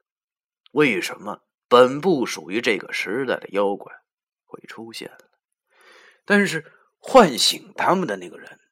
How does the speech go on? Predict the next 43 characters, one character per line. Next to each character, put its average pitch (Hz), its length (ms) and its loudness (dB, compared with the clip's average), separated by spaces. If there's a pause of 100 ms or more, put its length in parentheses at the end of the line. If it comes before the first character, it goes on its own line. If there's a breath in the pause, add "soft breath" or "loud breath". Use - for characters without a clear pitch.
(240)
到 - 220 -20
底 - 120 -20
是 - 140 -18
谁 - 380 -14
呢？ - 140 -20 (1300)
难 95 260 -10
道 104 240 -8 (240)
现 104 320 -8
在 98 200 -12
这 - 120 -18
个 - 80 -18
社 - 260 -8
会 - 300 -14 (280)
真 180 280 -2
的 127 180 -10 (180 soft breath)
还 113 200 -2
有 101 120 -2
别 98 380 -6
的 - 220 -18 (120)
白 - 240 -16
牌 - 300 -16
阴 87 200 -20
阳 - 200 -20
先 - 320 -16
生 - 140 -20
了 - 180 -20
吗？ - 80 -20 (2000)
而 113 120 -2
且 104 300 -10 (400)
听 151 320 -8
他 127 280 2
这 - 120 -8
么 - 120 -18
说， 127 360 -8 (360 loud breath)
那 180 200 0
个 - 120 -8
人 101 260 -8
还 127 240 -8
十 147 420 -8
分 165 200 -10
的 170 120 -6
厉 175 360 -12
害。 - 200 -20